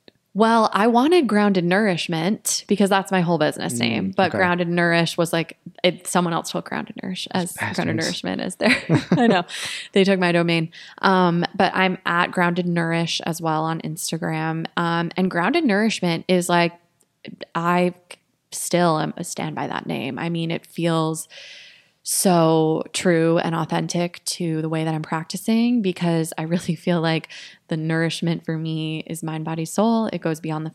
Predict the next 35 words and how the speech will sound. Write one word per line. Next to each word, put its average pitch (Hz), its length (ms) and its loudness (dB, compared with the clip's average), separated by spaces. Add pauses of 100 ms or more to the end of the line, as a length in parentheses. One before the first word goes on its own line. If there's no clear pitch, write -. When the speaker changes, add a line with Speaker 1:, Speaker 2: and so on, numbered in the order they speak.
Speaker 1:
food 185 460 2
and 160 180 -4
really 160 220 -6
using 160 300 -4
the 160 100 -8
breath 160 340 -2
as - 160 -4
a 160 60 -2
vehicle 160 460 -4
to 156 120 -8
ground 156 340 -4
yourself, 180 440 -2
to 180 100 -12
come 156 200 -8
back 156 360 -4
to - 180 -6
your 151 380 -4 (360)
home 175 360 0
intuition 180 960 -2
and, 156 320 -6
and 156 220 -6
your 160 260 -6
listening 175 520 -4
to - 120 -10
your 160 120 -4
body. 190 520 -4 (460)
Um, 160 640 -4 (220)
that's, - 580 -6
that's, - 240 -12
like, 170 140 -12
the - 80 -12
facet 185 580 -10
of 165 140 -10
this 185 240 -10
work. - 460 -10